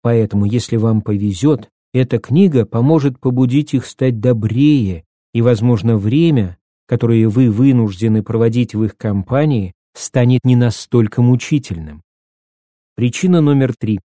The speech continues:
Вы можете дать мне заработать. Ну да, я понимаю, что для вас это не слишком важно, но моя основная работа — консультирование и выступления, и я обожаю помогать людям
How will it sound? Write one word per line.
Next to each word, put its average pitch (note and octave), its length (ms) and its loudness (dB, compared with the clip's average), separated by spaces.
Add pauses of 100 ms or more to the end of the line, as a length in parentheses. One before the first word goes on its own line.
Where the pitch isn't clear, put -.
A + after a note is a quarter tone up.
(720)
Вы A2+ 300 2
можете F3 480 2
дать A2+ 380 -2
мне C3 200 0
заработать. C#3+ 880 -2 (540)
Ну D#3+ 100 2
да, F#3 120 2
я G#2 180 0
понимаю, D3 420 0
что A2+ 220 -4
для G#2+ 180 0
вас A2+ 220 -2
это A2+ 160 -4
не A2+ 100 2
слишком A2+ 540 -2
важно, G2 500 -2 (420)
но A2+ 220 2
моя A2 300 2
основная A2+ 480 -2
работа — G#2+ 560 -2 (280)
консультирование A2+ 1000 0
и G2+ 40 -4
выступления, B2 840 -2 (340)
и A#2 60 0
я A#2+ 260 2
обожаю E3 520 0
помогать C3+ 520 -2
людям G#2 500 -2